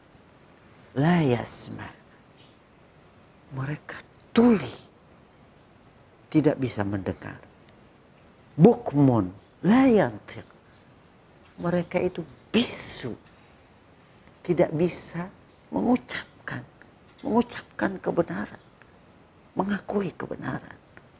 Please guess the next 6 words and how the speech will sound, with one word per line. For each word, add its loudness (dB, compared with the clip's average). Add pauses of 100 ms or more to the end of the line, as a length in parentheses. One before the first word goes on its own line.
(200)
Umyun, 6
mereka 2
itu -4 (1400)
buta, -2 (1000)
tidak 4
melihat. -2